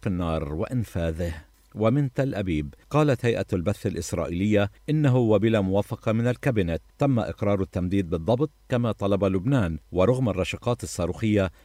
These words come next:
التي استهدفت الشمال اليوم. وكان السفير الإسرائيلي لدى الولايات المتحدة خائيل لايتر أمل بتحقيق السلام مع لبنان قريباً، "ونحن نريده"، معتبراً أن المشكلة ليست في لبنان وإسرائيل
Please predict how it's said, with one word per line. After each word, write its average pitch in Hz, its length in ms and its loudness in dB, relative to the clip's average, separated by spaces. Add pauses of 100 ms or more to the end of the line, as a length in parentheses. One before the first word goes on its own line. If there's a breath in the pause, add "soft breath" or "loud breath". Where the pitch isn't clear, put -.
(140)
التي 123 260 0
استهدفت 101 520 -2
الشمال 76 460 -4
اليوم. 71 440 -4 (260)
وكان 160 360 0
السفير 143 480 -2
الإسرائيلي 107 560 -2
لدى 95 200 0
الولايات 92 520 0
المتحدة 110 560 -2
خائيل 104 400 -2
لايتر 98 440 -2 (260)
أمل 117 280 2
بتحقيق 95 500 -6
السلام 101 480 -2
مع 92 180 -2
لبنان 85 360 -4
قريباً، 82 600 -4 (160)
"ونحن 87 380 -2
نريده"، 92 680 0 (180)
معتبراً 95 520 0
أن 92 280 -2
المشكلة 123 560 -2 (140)
ليست 110 420 -2
في 104 140 -4
لبنان 87 360 -2
وإسرائيل 82 720 -4